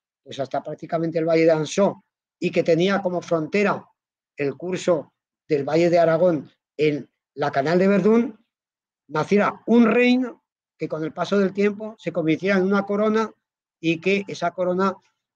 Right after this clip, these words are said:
tuviera tanto poder político que llegaría a rivalizar a lo largo de la Baja Edad Media con las potencias europeas, con el imperio, con Francia, con las ciudades repúblicas italianas, que fueron rivales comerciales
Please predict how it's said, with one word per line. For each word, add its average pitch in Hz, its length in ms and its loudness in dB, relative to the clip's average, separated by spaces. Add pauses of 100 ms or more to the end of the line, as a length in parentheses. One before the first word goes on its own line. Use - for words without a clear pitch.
tuviera 165 420 -2 (220)
tanto 202 340 2
poder 160 280 0
político 185 640 -8 (180)
que 160 120 0
llegaría 151 400 2
a 175 200 -2
rivalizar 170 720 0
a 143 80 -2
lo 131 120 -4
largo 160 280 0
de 147 100 -2
la 139 100 0
Baja 165 280 0
Edad 139 160 2
Media 170 360 0 (300)
con 139 220 -12
las 135 260 -8 (220)
potencias 165 560 -4 (260)
europeas, 170 600 -4
con 151 180 -12
el 139 80 -12
imperio, 156 580 -2
con 139 220 -20
Francia, 165 440 -2 (160)
con 190 140 0
las 170 140 0
ciudades 180 280 2
repúblicas 196 600 2
italianas, 190 880 0 (920)
que 160 140 0
fueron 175 260 0
rivales 170 400 2
comerciales 160 800 -2